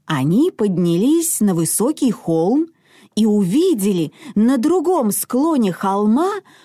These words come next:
маленький домик с покосившейся крышей. Казалось, что шапка на доме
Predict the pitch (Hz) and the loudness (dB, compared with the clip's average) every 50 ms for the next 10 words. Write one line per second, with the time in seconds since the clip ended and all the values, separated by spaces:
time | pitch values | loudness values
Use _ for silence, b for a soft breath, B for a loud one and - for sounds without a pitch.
0 | b b - 202 214 214 233 285 330 349 339 330 320 294 269 247 240 - - 202 | b b 0 2 2 2 2 2 2 0 2 2 2 2 2 0 0 -2 -2 -2
1 | 196 165 151 160 294 359 415 403 381 339 330 330 - - - - - _ 254 240 | -2 -2 -2 -2 0 0 0 2 2 2 0 0 -2 -6 -10 -10 -6 _ -4 -4
2 | 233 - 185 185 196 190 - - - - 302 330 330 - - - - 277 277 262 | -4 -4 -4 -4 -4 -4 -4 -6 -2 0 0 0 0 -2 -4 -4 -2 0 0 0
3 | - - 285 277 - - 269 294 262 220 175 - - - - - - - _ _ | -2 -2 -4 -4 -4 -2 0 0 0 0 0 -2 -6 -6 -8 -10 -12 -16 _ _
4 | _ _ _ _ _ _ _ _ _ _ _ _ _ _ _ _ _ _ - - | _ _ _ _ _ _ _ _ _ _ _ _ _ _ _ _ _ _ -6 -4
5 | 160 156 151 202 269 330 320 277 247 - - - - 190 185 160 - - - 262 | -4 -2 0 0 0 0 0 0 -2 -2 -4 -4 -4 -4 -4 -2 -4 -4 -2 -2
6 | 320 339 311 - _ - 208 196 196 190 196 190 185 320 392 403 359 277 233 220 | -2 -2 -4 -6 _ -4 -2 0 0 0 -2 -2 -2 0 0 0 2 0 0 -2